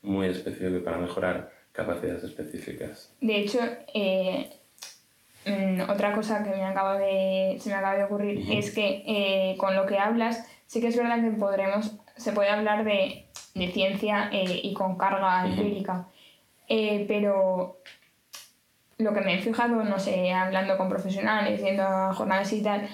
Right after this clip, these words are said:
Speaker 2: es que, eh, con un mismo tema en psicología hay como di-, opiniones distintas. Aunque haya evidencia científica,
Speaker 1: Ujú.
Speaker 2: es como que hay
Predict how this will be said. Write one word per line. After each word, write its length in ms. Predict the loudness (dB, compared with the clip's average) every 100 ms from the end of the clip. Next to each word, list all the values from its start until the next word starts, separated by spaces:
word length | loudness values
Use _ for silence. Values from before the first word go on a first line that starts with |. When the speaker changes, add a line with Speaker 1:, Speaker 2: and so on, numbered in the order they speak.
| -14 -20 -2
Speaker 2:
es 160 | 0 2
que, 240 | 0 2
eh, 360 | 0 2 2 2
con 160 | 2 2
un 80 |
mismo 300 | 2 2 2
tema 240 | 2 2 2
en 80 | 2
psicología 800 | 0 0 0 0 0 0 -4 -12 _ _ _ -2
hay 180 | 0 2
como 220 | 2 2
di-, 220 | 0 0
opiniones 640 | -2 0 2 2 0 -2 -4
distintas. 560 | -4 -2 -2 -2 -6 -4
Aunque 220 | 0 2
haya 320 | 4 2 0
evidencia 580 | 0 2 2 2 0 -2 -2
científica, 540 | -2 0 2 2 0
Speaker 1:
Ujú. 80 | 0
Speaker 2:
es 120 | -2
como 340 | 0 0 0 0
que 140 | 2
hay 440 | 2 2 0 -6